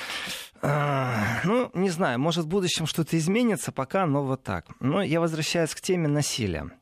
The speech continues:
Значит, э, вот представьте себе, вот этот вот хитрый учитель, который пошёл сам на себя, сделал заявление. Это, я вам говорю, событие месячной давности в Германии. Значит, уже известно, что на, за последние, там, два года около двадцати человек от него пострадали.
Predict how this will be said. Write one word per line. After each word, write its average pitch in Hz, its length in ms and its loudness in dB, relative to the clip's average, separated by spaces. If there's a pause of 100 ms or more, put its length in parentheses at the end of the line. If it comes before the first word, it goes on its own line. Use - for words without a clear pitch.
Значит, 120 520 -2 (160)
э, 123 640 2
вот 165 180 -2
представьте 180 460 -4
себе, - 240 -6
вот 143 100 -2
этот 202 160 -2
вот - 120 -4
хитрый 165 380 -2
учитель, 127 440 -2
который 151 420 -2
пошёл 143 380 0
сам 127 200 2
на 120 80 4
себя, 120 300 0
сделал 117 320 2
заявление. 101 600 2 (260)
Это, 196 160 2
я 247 100 4
вам 220 80 0
говорю, 208 200 0
событие 214 520 -2
месячной 180 440 2
давности 117 500 -2
в 95 60 -6
Германии. 98 680 0
Значит, 110 460 0 (340)
уже 165 320 2
известно, 156 520 -2
что - 180 -6
на, 139 180 0
за 131 300 -2
последние, 147 640 0
там, 120 240 0
два 139 320 2
года 160 340 0
около 139 220 -4
двадцати 147 380 -4
человек 147 320 0
от 131 100 -4
него 131 200 2
пострадали. 110 760 -2